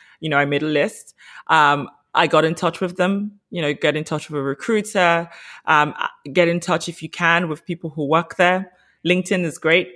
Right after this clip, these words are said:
I, I often, you know, I get requests, you know, via LinkedIn as well. Um, you know, get in touch, uh, do your research, right? Speak to people who are involved. So that's one way.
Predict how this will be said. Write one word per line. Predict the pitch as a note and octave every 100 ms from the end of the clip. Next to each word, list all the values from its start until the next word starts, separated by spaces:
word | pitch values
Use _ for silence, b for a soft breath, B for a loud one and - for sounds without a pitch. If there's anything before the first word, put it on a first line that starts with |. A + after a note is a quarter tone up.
| -
I, | E3+ E3+ - - _ _
I | D#3+ D#3
often, | D#3+ - D#3+ D3+ -
you | E3
know, | C#3 C#3+ - -
I | - -
get | D#3+ D3+ C3
requests, | D#3+ - D3+ - -
you | D#3+ D3
know, | C#3+
via | D3 D3
LinkedIn | D3 D#3 - C#3
as | C#3
well. | D3 C#3 F3+ B B B B -
Um, | E3+ D#3 D3+ D3+ C#3 - _
you | F3
know, | D#3
get | D#3+ F#3
in | G#3
touch, | G#3 F3 D3+ - - B B B B _ -
uh, | E3 D#3 D3+ D3 C#3 - _ _ E3+
do | G#3+
your | B3 B3
research, | G3+ F#3+ - - -
right? | C#3+ D3+
Speak | - G3
to | G3
people | - - E3
who | D#3+
are | D3+
involved. | D3 C#3+ B2 - - -
So | -
that's | F3+ E3 -
one | D3 B2+
way. | G#2+ G#2+ F3